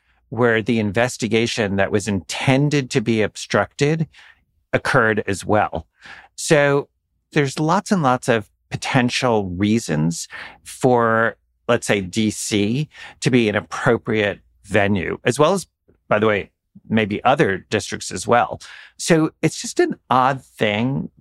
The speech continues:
to me to see a judge questioning that. And it, it suggests to me a lack of understanding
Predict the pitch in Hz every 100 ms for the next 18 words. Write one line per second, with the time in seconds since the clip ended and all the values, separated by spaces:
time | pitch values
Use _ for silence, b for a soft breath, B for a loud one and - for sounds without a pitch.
0 | _ _ - - 113 101 101 110 139 -
1 | - - _ _ _ - - 127 98 -
2 | - - 120 120 110 107 101 98 - -
3 | _ - - 110 - - 135 131 123 131
4 | 123 127 - _ _ 117 117 - _ -
5 | 226 - _ - - 147 117 143 165 -
6 | - 127 110 104 101 95 98 95 95 104
7 | 104 107 - - 113 101 95 92 92 92
8 | - B B B B _ _ _ _ -
9 | 110 107 107 - - - 101 98 110 135
10 | 143 147